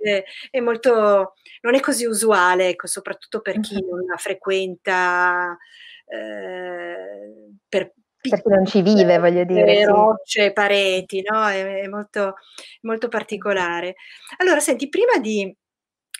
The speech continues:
Speaker 2: di addentrarci, ehm, così a conoscere i personaggi che animano questa storia, ti vorrei chiedere del titolo,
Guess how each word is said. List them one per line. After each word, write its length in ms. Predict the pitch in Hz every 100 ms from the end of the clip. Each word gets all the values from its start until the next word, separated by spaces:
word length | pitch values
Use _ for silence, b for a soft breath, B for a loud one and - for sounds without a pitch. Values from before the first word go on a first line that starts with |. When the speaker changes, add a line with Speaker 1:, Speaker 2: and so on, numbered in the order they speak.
| -
Speaker 2:
di 120 | 190 220
addentrarci, 1200 | 214 226 220 233 233 247 240 - 247 254 254 -
ehm, 880 | - 185 185 185 185 185 185 185 185
così 280 | - 214 220
a 120 | 185
conoscere 720 | - 214 220 - 220 208 202
i 120 | 202
personaggi 720 | 202 214 - 214 208 196 170 185
che 100 | 196
animano 480 | 190 190 190 190 180
questa 300 | 202 - 196
storia, 720 | - - 175 170 170 175 175 B B B B B
ti 100 | 320
vorrei 300 | 339 349 339
chiedere 720 | 277 202 190 196 202 202 - b b b b _ _ _ _ _ _
del 340 | 226 269 233
titolo, 760 | - 202 165 - 175 165 160